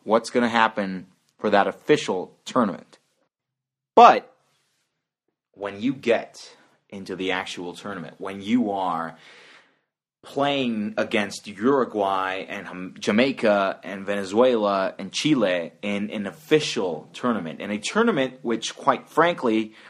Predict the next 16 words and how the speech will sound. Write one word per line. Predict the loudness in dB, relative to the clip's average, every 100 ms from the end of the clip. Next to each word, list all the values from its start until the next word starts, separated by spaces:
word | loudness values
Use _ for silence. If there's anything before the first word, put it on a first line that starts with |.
| -14
represented | 4 4 4 -2 -2 -4 -4 -8 -6
one | -6
of | -6
the |
best | -6 0 2 2 0
opportunities | 0 -2 -6 -4 -4 -6 -6
that | -6
Mexico | -4 -6 -6 -4 -4 -4
has | -6 -10 -4
ever | -2 0 0
had | 0 -2 -6 -16 -20 _ _ _ _ _ _ _
to | -2
make | 0 0
a | -2
statement | -2 -2 0 -4 -2
internationally, | 0 0 0 -2 -6 -6 -8 -10